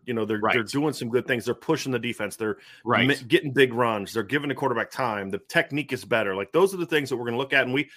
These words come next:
Speaker 1: you know, you'll be at the practices. Uh, one of your former offensive line coaches is gonna be at the practices, so he's gonna
Speaker 2: Yeah.
Speaker 1: be really
Speaker 2: Oh, he's
Speaker 1: paying close
Speaker 2: fired up
Speaker 1: attention
Speaker 2: to
Speaker 1: to that
Speaker 2: watch.
Speaker 1: stuff.
Speaker 2: Yeah,
Speaker 1: Yeah.
Speaker 2: he's fired up about it.
Speaker 1: And so, you know, we're gonna obviously have a lot to see and say about that, you know, and, and so that's clearly gonna be one of the areas that we're gonna look at.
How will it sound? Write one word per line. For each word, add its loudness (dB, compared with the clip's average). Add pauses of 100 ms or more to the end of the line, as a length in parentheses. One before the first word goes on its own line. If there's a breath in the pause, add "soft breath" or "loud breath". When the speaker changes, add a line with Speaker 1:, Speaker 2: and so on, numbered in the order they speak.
(260 soft breath)
Speaker 1:
you 0
know, 0
you'll 2
be 0
at -2
the -4
practices. 2 (360)
Uh, -2
one 0
of 0
your 2
former 0
offensive 0
line 2
coaches 2
is -2
gonna 0
be 2
at 0
the -2
practices, 0
so -8
he's -6
gonna 0
Speaker 2:
Yeah. 0
Speaker 1:
be -2
really 0
Speaker 2:
Oh, 8
he's 6
Speaker 1:
paying 4
close 12
Speaker 2:
fired 10
up 4
Speaker 1:
attention 4
Speaker 2:
to -10
Speaker 1:
to -6
that 2
Speaker 2:
watch. 6
Speaker 1:
stuff. 0
Speaker 2:
Yeah, -2
Speaker 1:
Yeah. 6
Speaker 2:
he's 0
fired 4
up -6
about -2
it. 6
Speaker 1:
And 0
so, 4
you 0
know, 2
we're 2
gonna 4
obviously 0 (100)
have 2
a 0
lot 4
to -12
see -2
and 0
say -2
about 0
that, -2
you -2
know, -2
and, -6
and -4
so -2 (420)
that's 2
clearly 0
gonna 0
be 2
one 0
of -2
the 0
areas -2
that -10
we're -6
gonna -6
look -6
at. 0